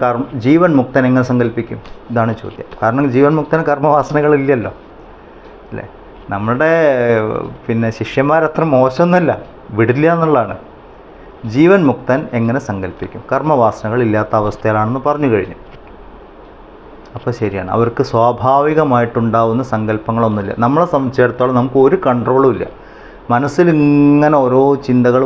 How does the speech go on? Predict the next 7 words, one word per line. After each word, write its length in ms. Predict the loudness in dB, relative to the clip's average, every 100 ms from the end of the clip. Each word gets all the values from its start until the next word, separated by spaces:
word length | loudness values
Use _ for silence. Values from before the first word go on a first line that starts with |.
| 2
വന്നുകൊണ്ടിരിക്കും. 720 | 2 2 2 2 0 -2 -4 -6 -12 -20 -6
നമ്മൾ 180 | -2 0 0
ആ 20 | 0
ചിന്തകളുമായിട്ട് 680 | 0 2 2 2 2 0 0 0
ചേർന്ന് 380 | 2 2 0 -2 -4 -8 -20 -20 -20 -20 -20 -8
പ്രശ്നക്കാരാവും. 680 | -8 -6 -8 -4 -4 -4 -12 -18 -20 -20 -18 -2 2
ഓരോ 220 | 4